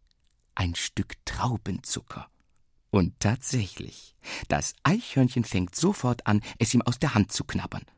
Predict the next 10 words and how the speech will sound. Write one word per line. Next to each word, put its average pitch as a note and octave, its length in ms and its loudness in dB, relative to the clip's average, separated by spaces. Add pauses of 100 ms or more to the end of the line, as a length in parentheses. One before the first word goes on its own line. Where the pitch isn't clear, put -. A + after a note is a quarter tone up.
(720)
Aber - 180 -2
so - 140 -4
ein F2 160 -4
Kuscheltier-Eichhörnchen F2+ 1120 0 (280)
isst - 380 2
gar - 180 -2
nicht - 240 -10
viel. E2+ 320 2 (480)
Den F#3 220 6
Rest A#2 340 2